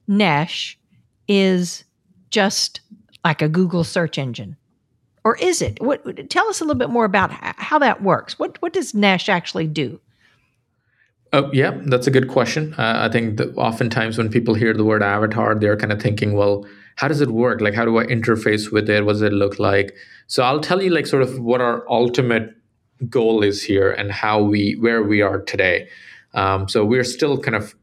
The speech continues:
Speaker 2: as a startup, we're still on our journey. The reason we call this an avatar is because our ultimate goal is to create, like, an immersive environment where people are actually talking to and floating head,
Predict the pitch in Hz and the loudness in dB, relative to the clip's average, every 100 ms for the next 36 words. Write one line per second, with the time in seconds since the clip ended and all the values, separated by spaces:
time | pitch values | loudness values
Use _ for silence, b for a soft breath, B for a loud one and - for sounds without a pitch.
0 | - 117 113 - 117 110 110 107 107 131 | -6 -2 -2 0 0 2 2 0 0 0
1 | 113 107 101 98 101 101 95 92 92 B | 0 0 0 0 2 2 2 -2 -4 B
2 | B B B 107 113 127 135 117 113 110 | B B B 0 2 2 0 2 0 -2
3 | - 123 120 113 113 101 104 101 104 104 | 0 2 2 0 0 0 0 0 0 2
4 | 101 98 104 107 104 107 117 117 123 110 | 2 0 0 2 2 2 0 0 0 -2
5 | 104 104 110 107 - 110 - 107 107 101 | 0 2 2 0 -2 -2 0 0 2 0
6 | - 113 110 107 110 101 98 92 104 135 | 0 0 0 0 0 0 0 2 2 2
7 | 170 139 104 - 143 104 110 101 101 - | 0 0 0 -2 -6 -2 0 2 0 -2
8 | 107 104 - 104 104 - 120 123 127 - | -4 -4 -2 -2 0 0 -2 -2 -2 0
9 | 127 127 135 123 120 127 123 120 123 165 | 2 2 2 -2 -2 -2 0 0 0 0
10 | 165 | -2